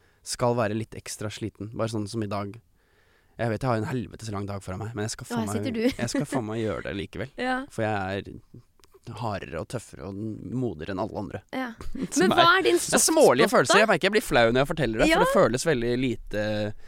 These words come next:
Speaker 1: lite sympatisk å være en sånn fyr.
Speaker 2: Ja, men du slår meg bare som en skikkelig sånn flink pike.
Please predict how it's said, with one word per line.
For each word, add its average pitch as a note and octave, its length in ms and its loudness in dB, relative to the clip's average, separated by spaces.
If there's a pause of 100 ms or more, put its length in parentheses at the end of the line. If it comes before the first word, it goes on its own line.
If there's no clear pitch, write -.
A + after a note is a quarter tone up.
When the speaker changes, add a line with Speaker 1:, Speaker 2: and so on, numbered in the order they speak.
(220)
Speaker 1:
lite B2+ 380 -2
sympatisk A#2 580 -6
å B2+ 60 2
være G#2 260 2
en G#2+ 300 -4
sånn G#2 260 -6
fyr. C3+ 220 -6 (180)
Speaker 2:
Ja, E4+ 80 0
men F4+ 80 4
du G#4 80 2
slår E4 220 4
meg D#4 100 2
bare E4 140 2
som D4 100 -6
en D4+ 140 -6
skikkelig - 680 -4
sånn B3+ 140 -2
flink A3+ 200 -4
pike. C4+ 280 0